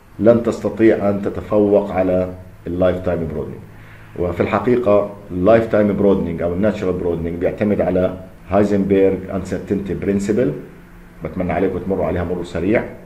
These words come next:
حكتب لكم بعض الملاحظات على الموديل عشان تقدروا تتبعوها. النقطة الثانية Doppler برودنينج، زي ما انت شايف بيعتمد على مين؟ بيعتمد على ظاهرة Doppler. بدي اياك تقرا ظاهرة Doppler، Doppler الكلاسيكية،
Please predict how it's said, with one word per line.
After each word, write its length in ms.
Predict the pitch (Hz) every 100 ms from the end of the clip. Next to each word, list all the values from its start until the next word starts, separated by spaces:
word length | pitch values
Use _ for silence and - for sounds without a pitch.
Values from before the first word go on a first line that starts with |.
| - - - -
حكتب 320 | - - 87
لكم 280 | 98 98 87
بعض 240 | 98 92
الملاحظات 600 | 87 87 - 85 95 92 - - -
على 220 | 78 90
الموديل 360 | 87 95 90 82
عشان 200 | - 85 85
تقدروا 340 | 90 85 82 - -
تتبعوها. 640 | - - 73 104 107 120 - - - - - 95
النقطة 380 | 92 127 -
الثانية 600 | 123 - 131 123 117 117 98
Doppler 560 | 104 135 147 131 110
برودنينج، 600 | 101 104 98 98 104 110 107 - 101
زي 120 | 123
ما 80 | 117
انت 120 | 104
شايف 420 | - 95 104 104 -
بيعتمد 440 | 95 - 120 117
على 180 | 98 98
مين؟ 360 | 98 95 98 - - - -
بيعتمد 380 | 90 - 117 101
على 160 | 98
ظاهرة 360 | 92 98 98 95
Doppler. 400 | - 87 73 - - - - - - 85
بدي 180 | 85
اياك 100 | 101 101
تقرا 220 | 92 92
ظاهرة 300 | 90 95 92
Doppler، 540 | 80 107 107 107 117 - -
Doppler 300 | 98 92 95
الكلاسيكية، 800 | 85 82 82 82 73 107 113 131